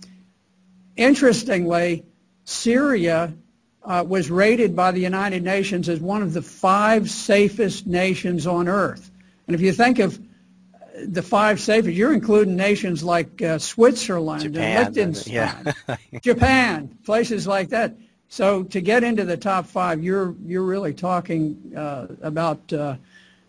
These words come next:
Speaker 1: about, uh, s-, some serious safety. And you could have done that back then. Today, uh, when, you know, I visited Palmyra, which had been recaptured by the Syrian army,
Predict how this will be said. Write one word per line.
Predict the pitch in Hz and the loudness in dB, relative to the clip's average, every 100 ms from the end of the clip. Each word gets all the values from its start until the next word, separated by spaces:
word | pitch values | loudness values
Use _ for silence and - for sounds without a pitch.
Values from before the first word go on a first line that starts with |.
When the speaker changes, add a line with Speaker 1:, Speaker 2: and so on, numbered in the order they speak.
| _ | _
Speaker 1:
about, | - 151 165 165 151 - 170 | -8 -4 0 0 -2 -4 -4
uh, | 156 | -2
s-, | 143 - - - - | -4 -10 -20 -20 -18
some | 180 - 147 | -14 -4 -4
serious | 131 180 196 175 143 - | 0 4 4 4 2 -2
safety. | - 196 190 196 147 - - _ _ | 2 4 4 0 -4 -6 -20 _ _
And | 196 226 | 4 6
you | 262 | 6
could | 330 | 4
have | 302 175 | 4 4
done | 226 294 277 | 4 6 6
that | 190 147 | 4 0
back | 156 147 131 | -4 -4 -6
then. | 147 - _ _ | -10 -10 _ _
Today, | 196 180 226 285 175 160 160 _ _ _ _ _ _ - | 0 4 4 4 2 -2 -8 _ _ _ _ _ _ -10
uh, | 180 180 180 | -2 -2 -2
when, | 180 190 180 - - | -2 -2 -4 -10 -10
you | 175 190 | -4 0
know, | 180 | 2
I | 185 | 2
visited | 170 214 220 202 185 147 | 4 4 4 2 0 -4
Palmyra, | - 175 165 175 208 202 165 170 151 - - | -4 -2 0 2 2 2 2 0 -2 -10 -6
which | 180 151 | -6 -2
had | 175 160 | -2 0
been | 175 | -2
recaptured | 175 180 180 202 196 190 185 175 156 | 0 -2 0 0 0 -2 -4 -4 -2
by | 165 170 | -2 -2
the | 156 | -4
Syrian | - 185 185 175 160 | -4 -2 0 -2 -2
army, | 160 170 175 180 | -2 -2 -2 -2